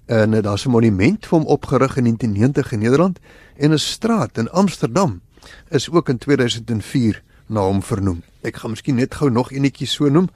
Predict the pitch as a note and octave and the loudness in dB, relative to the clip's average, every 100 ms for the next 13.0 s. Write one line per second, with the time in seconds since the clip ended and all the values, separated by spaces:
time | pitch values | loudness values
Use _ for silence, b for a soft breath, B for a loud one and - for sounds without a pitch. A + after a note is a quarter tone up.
0 | b b b E3+ G3+ - B3+ A#3 G#2+ - | b b b -4 -4 -2 2 4 2 -2
1 | _ B B B B B B2+ C3+ E3 C#3+ | _ B B B B B 0 2 0 0
2 | - E3+ - D#3+ C#3 A#2+ G#2 C3 D3 C3 | 2 2 2 0 2 2 2 2 0 -6
3 | - A2+ G#2 C#3 E3 - A#2 B2 B2 A#2 | -6 -8 0 0 0 -2 -2 -2 -2 -6
4 | A2+ A2 - _ B3 G#3 - D3+ A#2 G2 | -6 -8 -8 _ 2 2 2 2 2 4
5 | C3 C#3 C3 - A#2+ - G#2 - _ B | 4 4 0 -2 -2 -4 -12 -14 _ B
6 | B B B B B G#2+ D#3+ A#3+ - - | B B B B B -2 0 0 -4 -2
7 | E3+ E3+ F3+ D3+ C#3 C3 - D3+ C#3+ - | 0 2 2 2 0 -2 -4 -6 -6 -4
8 | G#3+ G#3+ A2+ - - - _ - B2 E3+ | 0 2 2 -2 -14 -20 _ -4 0 -2
9 | - B2+ E3+ F3+ G3 D#3+ B2 A#2+ D3+ C3+ | -2 -2 -2 -2 -2 -4 -4 0 0 2
10 | C3+ A#2+ _ - A2 A2 G2+ A2+ A#2+ C#3+ | 0 0 _ 0 2 2 2 2 2 0
11 | A#2+ G#2 A#2 C#3+ D#3 A2 F#2 F#2 E3 F3+ | 0 2 4 4 2 -2 -4 0 0 2
12 | F3+ C3+ B2 A2 C3 A2 - G#2+ - | 0 0 -4 -8 -8 -8 -2 -2 -4